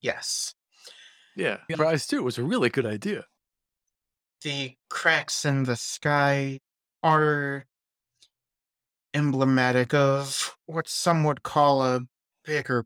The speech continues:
Speaker 1: problem, but does indeed get us closer to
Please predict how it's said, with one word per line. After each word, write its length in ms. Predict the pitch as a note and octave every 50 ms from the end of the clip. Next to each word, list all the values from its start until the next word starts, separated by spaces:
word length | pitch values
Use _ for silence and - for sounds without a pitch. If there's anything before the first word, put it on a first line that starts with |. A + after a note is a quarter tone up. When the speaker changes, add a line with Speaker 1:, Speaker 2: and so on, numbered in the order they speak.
| _ _ _
Speaker 1:
problem, 680 | - D3 D3 C#3+ C#3 B2 B2 C3 C3 C#3+ E3 F3+ F3
but 300 | D#3+ E3 D3+ D3+ D#3 - _ _ _ _ _ _ _ _ - - - - - - - - _ _ _ _ _ _ _ _ _ _ _ _ _ _ _ _ _ _ _ _ _ _ _ _ D3 -
does 280 | F3+ F3 F3+ E3+ -
indeed 440 | F3 E3 D#3+ D3 D#3 D3+ D#3 D3+ -
get 160 | - D#3 D3+
us 220 | C#3+ C#3 C3+ - -
closer 600 | - - - E3+ E3 D#3+ D3 - - C#3+ C3 A#2
to 320 | - - C#3 C3 B2+ C3